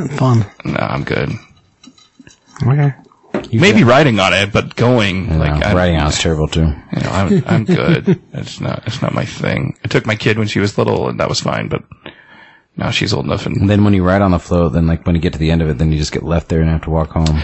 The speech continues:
Speaker 2: I think I did ride
Speaker 1: That
Speaker 2: on a
Speaker 1: was,
Speaker 2: float at one
Speaker 1: that
Speaker 2: point
Speaker 1: was
Speaker 2: when I
Speaker 1: your
Speaker 2: was a Boy
Speaker 1: choice.
Speaker 2: Scout.
Speaker 1: It wasn't, yeah, you made that choice yourself.
Speaker 3: Nope.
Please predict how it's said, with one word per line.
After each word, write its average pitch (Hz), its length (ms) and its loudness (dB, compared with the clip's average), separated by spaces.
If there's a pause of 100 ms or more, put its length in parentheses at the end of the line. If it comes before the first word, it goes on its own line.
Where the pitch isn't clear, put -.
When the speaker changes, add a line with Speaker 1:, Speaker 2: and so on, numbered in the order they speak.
(120)
Speaker 2:
I 202 80 2
think 269 120 2
I 330 60 4
did 135 240 0
ride 101 120 2
Speaker 1:
That 196 80 2
Speaker 2:
on 208 40 2
a 208 40 4
Speaker 1:
was, 185 100 0
Speaker 2:
float 113 180 4
at 98 80 0
one 110 140 0
Speaker 1:
that 107 80 0
Speaker 2:
point - 80 4
Speaker 1:
was 151 60 2
Speaker 2:
when 156 80 4
I - 20 4
Speaker 1:
your - 40 4
Speaker 2:
was 110 100 0
a 135 120 2
Boy 135 100 2
Speaker 1:
choice. 107 140 0
Speaker 2:
Scout. 110 360 0 (200)
Speaker 1:
It 156 100 2
wasn't, 131 540 2
yeah, 123 220 2
you 120 160 2
made 147 180 2
that 127 160 0
choice 110 320 0
yourself. - 600 -4
Speaker 3:
Nope. 160 260 2